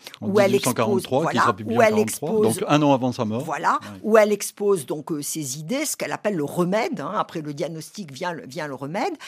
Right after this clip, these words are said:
Speaker 2: Mais Union ouvrière, c'est aussi le, le, le, le, l'idée, hein. C'est, c'est vraiment, c'est, c'est le remède, c'est à la fois le titre du livre et puis, euh, le, ce qu'elle appelle l'idée mère, c'est-à-dire l'idée centrale, euh,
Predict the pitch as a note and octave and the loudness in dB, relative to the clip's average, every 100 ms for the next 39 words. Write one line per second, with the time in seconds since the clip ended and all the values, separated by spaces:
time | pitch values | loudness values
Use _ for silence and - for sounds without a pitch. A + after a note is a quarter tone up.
0 | - - G#3+ G#3 A3+ A#3 A#3 G#3+ F3 F3 | -18 -2 0 0 2 2 4 2 0 -2
1 | F3 C4 F#4 - A3+ G3 F#3 - - D4 | -2 0 -2 -4 -4 -4 -4 -6 -6 -4
2 | B3+ F3 D#3+ - - E3+ E3 D#3 E3 D#3+ | -2 -2 -4 -10 -6 -2 0 0 -2 -2
3 | D3+ D3+ C#3+ C#3+ F3 A3+ G#3 C4 C3+ - | -2 -4 -4 -4 -2 -2 0 -2 -2 -6
4 | E3 F#3 - D#3+ D3+ E3+ D3+ E3 A3+ B3+ | -8 -6 -4 -4 -4 -6 -6 -2 2 0
5 | - - D#3+ D3 - D#3 D3+ D#3 G3 G3+ | -2 -4 -4 -6 -6 -4 -4 0 0 0
6 | A#3+ A3+ - D#3 D#3 E3 C3+ - B3 D#3+ | -2 -4 -6 -6 -4 -6 -6 -8 -8 -8
7 | C3+ D#3+ C4+ G#3 C#3+ - A3+ F3 C#3+ A#3 | -8 -6 -6 -6 -10 -6 -4 -2 -2 -4
8 | - - C3+ - D3 C#3+ A3 F#3+ G#3+ E3 | -10 -6 -6 -4 -4 -2 -2 0 2 2
9 | D3+ D#3+ B3 B3 - D#3 C3 D#3 A3+ D3+ | 2 2 2 0 -4 -6 -8 -6 -6 -6
10 | D#3 A3+ - E3+ C#3+ - G3+ A#3+ F3+ | -6 -4 -4 -6 -8 0 2 2 0